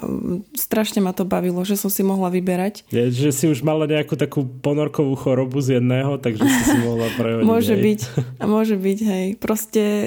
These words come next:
Speaker 1: mega, e, zaujímavé a tie postavy sú, sú skvelo vykreslené a úplne ťa proste baví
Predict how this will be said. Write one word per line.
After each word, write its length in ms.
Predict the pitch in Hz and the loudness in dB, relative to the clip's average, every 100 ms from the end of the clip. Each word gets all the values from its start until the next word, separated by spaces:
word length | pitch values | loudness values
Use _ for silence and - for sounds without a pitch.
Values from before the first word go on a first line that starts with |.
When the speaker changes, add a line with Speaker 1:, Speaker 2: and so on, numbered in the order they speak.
| 73 - - _ - - | -4 -6 -10 _ -10 0
Speaker 1:
mega, 800 | 214 220 226 220 208 190 185 - | 4 4 4 2 0 0 -2 -4
e, 240 | 208 190 | -2 0
zaujímavé 880 | 185 202 208 214 214 208 208 208 214 - - - - - - | 2 2 4 2 2 2 2 0 -2 -8 -20 -20 -20 -8 -2
a 120 | 190 180 180 190 196 190 185 _ - | 0 0 -2 -4 -6 -8 -10 _ -8
tie 160 | - 214 | 0 0
postavy 480 | 208 202 - 208 202 | 0 -4 -2 -2 -2
sú, 400 | - 202 202 233 | 0 0 0 -2
sú 160 | - 202 | -2 -2
skvelo 400 | 202 - 220 226 | 0 0 2 2
vykreslené 880 | 226 226 226 220 214 208 208 208 214 - - - - - | 2 0 -2 0 0 2 2 2 -2 -6 -20 -20 -20 -8
a 400 | - 196 190 190 | -2 0 0 -2
úplne 320 | 202 214 214 202 | -2 0 2 2
ťa 160 | 202 | -2
proste 320 | 196 190 - | -4 -4 -4
baví 480 | 185 196 190 185 185 | -2 0 0 0 -2